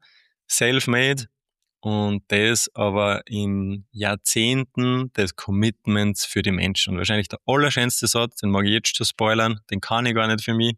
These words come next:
zurückhalten, äh, bis wir diese Folge vielleicht da veröffentlichen, ist,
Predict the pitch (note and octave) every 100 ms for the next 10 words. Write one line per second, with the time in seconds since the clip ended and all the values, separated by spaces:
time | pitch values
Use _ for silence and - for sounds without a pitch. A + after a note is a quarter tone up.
0 | _ - A#2+ A2 - - _ _ - A2
1 | G#2 A#2 A#2 _ _ A2 G#2 G#2 G#2+ G#2+
2 | G#2 G#2+ G#2+ - _ _ - G#2+ G#2+ G#2+
3 | G#2 G2+ G#2+ G#2 A2 G#2 G#2 G#2